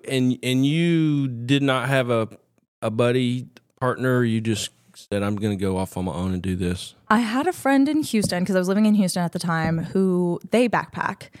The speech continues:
Speaker 2: And so I made her do, like,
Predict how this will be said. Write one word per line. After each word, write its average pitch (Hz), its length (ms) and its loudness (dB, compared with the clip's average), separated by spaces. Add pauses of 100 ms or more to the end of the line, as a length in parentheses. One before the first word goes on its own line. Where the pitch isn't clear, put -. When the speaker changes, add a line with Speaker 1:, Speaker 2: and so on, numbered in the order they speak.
(300)
Speaker 2:
And 190 180 4
so 175 500 0 (120)
I 190 640 0
made 202 220 4
her 214 240 0
do, 180 560 2
like, 175 260 -4